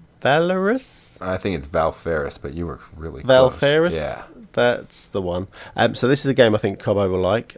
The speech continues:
Speaker 1: Uh, this is on the PlayStation four and the Switch,
Speaker 2: Mm-hmm.
Speaker 1: and this is coming out on the tenth of October. And this is a two D action platformer.
Speaker 2: It's heavy metal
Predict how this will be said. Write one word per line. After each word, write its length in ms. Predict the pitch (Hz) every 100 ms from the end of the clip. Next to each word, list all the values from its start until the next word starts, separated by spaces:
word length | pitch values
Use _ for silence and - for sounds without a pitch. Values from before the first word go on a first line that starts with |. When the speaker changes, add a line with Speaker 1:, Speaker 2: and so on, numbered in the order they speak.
| -
Speaker 1:
Uh, 260 | 101 95
this 180 | - -
is 60 | -
on 140 | 104
the 80 | 98 - _ -
PlayStation 480 | - - 104 101 92
four 320 | - 104 -
and 240 | 95 92
the 60 | 87
Switch, 560 | - - 123 - - 82
Speaker 2:
Mm-hmm. 140 | 71
Speaker 1:
and 100 | -
this 160 | 92 -
is 60 |
coming 280 | 101 98 95
out 100 | 95
on 140 | - 95
the 80 | 90
tenth 340 | - 104 98
of 100 | 87
October. 560 | 90 - 104 110 131 135 - - - -
And 120 | 107
this 160 | 110
is 60 | 104
a 60 | 104
two 480 | - - 156 156 139 -
D 340 | - 110 107 - -
action 520 | 117 - - 117 113 -
platformer. 760 | - 98 - - 92 87 85 - _
Speaker 2:
It's 160 | 82 -
heavy 280 | - 87 82
metal 420 | 78 76 76 69